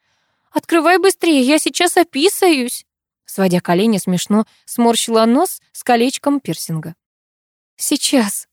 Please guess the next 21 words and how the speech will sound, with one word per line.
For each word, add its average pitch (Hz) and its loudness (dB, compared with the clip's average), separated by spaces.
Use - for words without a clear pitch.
улыбнулась, 185 0
достав 180 -2
связку 185 -2
ключей 202 -2
из - -4
кармана 185 0
пальто, 180 -2
и 190 -2
завозилась, 294 2
открывая 220 0
замки. 220 -2
«Беги!» 214 0
Раскрыв 180 -2
дверь, 175 -2
пропустила 180 -2
беременную 175 0
девушку 196 -4
вперёд 220 0
и 233 -2
прошла 247 2
следом. 160 -4